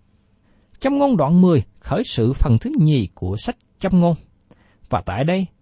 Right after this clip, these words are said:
chúng ta thấy một học sinh trẻ được ban cho một lời hướng dẫn về đời sống. Đây là bài học cho các bạn và tôi trong trường học của Đấng Christ.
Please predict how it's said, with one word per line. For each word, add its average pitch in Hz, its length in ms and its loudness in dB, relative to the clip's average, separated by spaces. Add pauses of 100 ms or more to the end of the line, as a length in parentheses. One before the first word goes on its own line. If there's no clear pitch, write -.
(380)
chúng 285 180 -4
ta 285 120 -2
thấy 359 180 -4
một 240 220 -2
học - 220 -8
sinh 262 240 -4 (100)
trẻ 123 380 -6 (120)
được 107 260 -6
ban 220 300 -2
cho 233 200 -2
một 131 140 2
lời 113 160 0 (100)
hướng 254 240 -4
dẫn 131 320 -2 (100)
về 120 80 0
đời 101 200 -6
sống. 180 200 -2 (840)
Đây 214 200 -4
là 127 160 -4
bài 95 260 -8
học - 300 -8
cho 208 160 -12
các - 200 -12
bạn 101 300 -8
và - 80 -16 (100)
tôi 156 260 -2 (540)
trong 196 220 0 (200)
trường 104 240 0
học - 200 -18 (300)
của 90 160 -10
Đấng 104 180 -6 (100)
Christ. - 200 -10